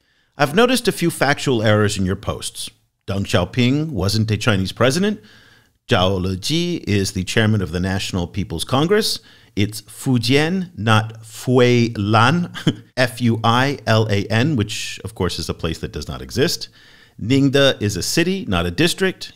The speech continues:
And then she concludes, "Strengthening your team's expertise on China might be beneficial." Now, Cobus,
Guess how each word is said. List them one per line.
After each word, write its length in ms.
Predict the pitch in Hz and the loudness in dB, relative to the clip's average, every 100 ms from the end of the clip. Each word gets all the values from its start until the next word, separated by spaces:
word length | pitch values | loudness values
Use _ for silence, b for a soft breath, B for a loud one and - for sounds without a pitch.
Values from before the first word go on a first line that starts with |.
| - | -2
And 180 | 120 165 | 2 4
then 140 | 247 | 2
she 180 | - 233 | 2 -2
concludes, 760 | 202 175 - 185 120 - - - _ _ _ _ _ _ - | -2 -2 2 2 2 -4 -14 -16 _ _ _ _ _ _ -10
"Strengthening 680 | - 165 220 233 214 220 | -4 0 0 0 0 0
your 120 | 185 165 | 2 0
team's 460 | - 175 175 170 | 0 2 2 2
expertise 720 | 156 151 - 143 - 151 135 | 0 -2 -4 -8 -4 -4 0
on 140 | 127 123 | 0 -2
China 600 | - 127 120 120 120 B B B B | 0 2 4 2 0 B B B B
might 520 | 98 113 131 117 - | 0 2 2 -4 -6
be 200 | 117 117 | -2 0
beneficial." 760 | 117 104 101 - 85 - - - _ _ _ _ _ _ _ _ _ _ _ | 2 2 2 -2 -6 -8 -10 -18 _ _ _ _ _ _ _ _ _ _ _
Now, 100 | 190 | -6
Cobus, 600 | - 254 226 175 - - | 2 4 4 2 -2 -12